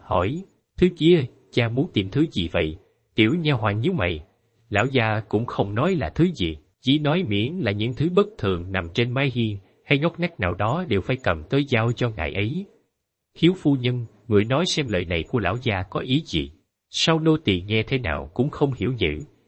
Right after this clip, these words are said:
Nhĩ sắc mặt Lý Ngọc Sang trầm xuống, bất kiên nhẫn xua tay với nàng ta, "Cha phân phó các ngươi thế nào thì làm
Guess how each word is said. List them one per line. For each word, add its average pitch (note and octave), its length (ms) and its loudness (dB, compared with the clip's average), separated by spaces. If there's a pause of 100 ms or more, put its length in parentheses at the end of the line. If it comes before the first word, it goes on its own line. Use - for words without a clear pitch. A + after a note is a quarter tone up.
(120)
Nhĩ G#2 120 4
sắc F#3 340 0
mặt F2 240 -2
Lý F3 100 4
Ngọc A2 240 0
Sang A2+ 300 -2
trầm D2+ 180 -2
xuống, A#2+ 360 0 (340)
bất G#3 220 0
kiên E3 220 2
nhẫn A2+ 220 0
xua D3 260 2
tay C3+ 280 0
với D#3+ 120 0
nàng E2 260 -8
ta, A2+ 280 -2 (260)
"Cha C3 160 0
phân A#2+ 200 -2
phó B2 300 -2
các E3 220 -4
ngươi A#2+ 120 2
thế - 180 -2
nào E2 300 -2
thì F2 100 -4
làm E2+ 200 -2